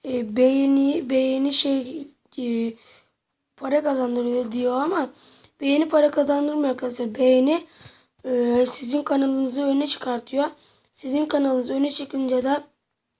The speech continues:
e, reklamlar ne kadar çok izlenirse, tıklanırsa o kadar çok para kazanıyorsunuz yani.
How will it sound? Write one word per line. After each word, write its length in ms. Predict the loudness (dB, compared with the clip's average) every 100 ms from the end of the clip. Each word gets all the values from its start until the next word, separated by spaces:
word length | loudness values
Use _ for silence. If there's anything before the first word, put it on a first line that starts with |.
| _ _ _ -20 -20 -8
e, 60 | -2
reklamlar 760 | 2 4 4 2 2 4 2
ne 80 | 2
kadar 220 | 2 2
çok 180 | 0 -4
izlenirse, 500 | -2 0 2 0 -4
tıklanırsa 680 | -8 -2 0 0 2 2 0 -4 -20 -16
o 80 | -2
kadar 240 | 2 2 2
çok 220 | -4 -2
para 220 | 0 0
kazanıyorsunuz 800 | -2 -2 -2 -4 -8 -6 -4 -2
yani. 360 | -2 0 -4